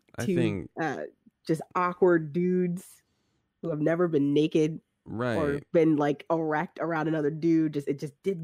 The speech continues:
Speaker 2: not work out. And I was like, "Okay, well, maybe one will watch." And that, and it, that was just like, 'cause maybe because that particular two guys were just not good at it, 'cause they were, like,
Speaker 1: Yeah.
Speaker 2: they were, like, critiquing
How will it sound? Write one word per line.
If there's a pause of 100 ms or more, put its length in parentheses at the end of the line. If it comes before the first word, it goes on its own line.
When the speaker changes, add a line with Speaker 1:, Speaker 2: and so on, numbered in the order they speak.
Speaker 2:
not
work
out. (460)
And
I
was
like,
"Okay,
well, (180)
maybe
one (160)
will
watch."
And
that,
and
it, (120)
that
was
just
like, (360)
'cause (440)
maybe
because (100)
that (120)
particular (840)
two
guys
were
just
not
good
at
it,
'cause
they
were,
like,
Speaker 1:
Yeah. (1500)
Speaker 2:
they
were,
like,
critiquing